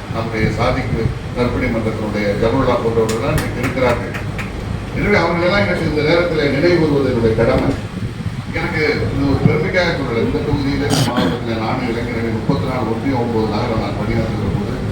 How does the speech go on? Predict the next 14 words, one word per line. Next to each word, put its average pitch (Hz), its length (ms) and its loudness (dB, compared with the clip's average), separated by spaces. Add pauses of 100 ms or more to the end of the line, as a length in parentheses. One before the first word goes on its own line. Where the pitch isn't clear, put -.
(400)
எந்த 123 180 0
வாகனமும் 127 420 0
நமக்கு 113 260 -4
இல்லை, 107 140 -2
பஸ்ஸை 101 240 -2
பிடிச்சி - 260 -2
பிடிச்சி - 320 -4
ஓடணும். - 420 0 (800)
இருந்தாலும் 151 500 2
கூட - 140 -4
எனக்கு 117 280 -4
ஒரு 110 80 -2
நெருக்கமான 120 560 -2
பகுதி, 107 380 -2